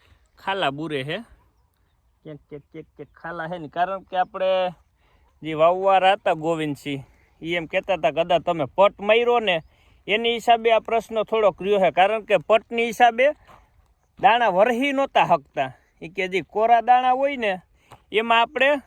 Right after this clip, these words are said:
ઓર દબાવવો પડતો હતો, અને તમારામાં ઓર હાવ ખુલ્લો રાખ્યો કે તેમ છતાંય કે ઓર એટલા દાણા ઉતરતા નથી ને. આપણે જેટલા ચણા વાવ્યા ને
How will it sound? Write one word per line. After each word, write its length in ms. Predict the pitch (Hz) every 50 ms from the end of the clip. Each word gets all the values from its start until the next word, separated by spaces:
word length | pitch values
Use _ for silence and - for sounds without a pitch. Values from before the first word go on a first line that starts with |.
| _ _ _ _ _ _ _ _ _ _ _ -
ઓર 240 | 175 214 247 247 208
દબાવવો 480 | 190 233 285 302 311 302 294 269 233
પડતો 360 | 180 175 208 202 180 - - 147
હતો, 140 | 123 - 123 117 _ _ _ _ _ _ _ _ -
અને 180 | - 196 190 165
તમારામાં 580 | - 214 247 262 269 262 262 269 269 262 262
ઓર 220 | 262 269 285 269 247
હાવ 160 | 226 269 262
ખુલ્લો 380 | - - - 294 302 302 269 226
રાખ્યો 400 | 196 196 196 185 - 208 190 175
કે 220 | - - 202 196
તેમ 280 | 147 - - 247 269 262
છતાંય 520 | - - 294 269 - - 285 277 262 226 _
કે 440 | - 269 269 269 269 269 269 262 254 - _ _ _ _ _ _ _ _ _ _ _ _ _ _ _ _ _ -
ઓર 220 | - 233 247 254 247 254 247 247 247 240
એટલા 260 | 247 247 - 254 240
દાણા 340 | 226 226 247 254 247 233 233 254
ઉતરતા 380 | 233 - 262 226 - 269 226
નથી 260 | 226 233 226 - 233
ને. 80 | 208 214
આપણે 220 | 226 220 226 226
જેટલા 380 | 180 175 214 226 - 269 262 254
ચણા 320 | 220 - 269 277 277 262
વાવ્યા 360 | 254 269 285 302 294 294 302 277
ને 180 | 247 214 196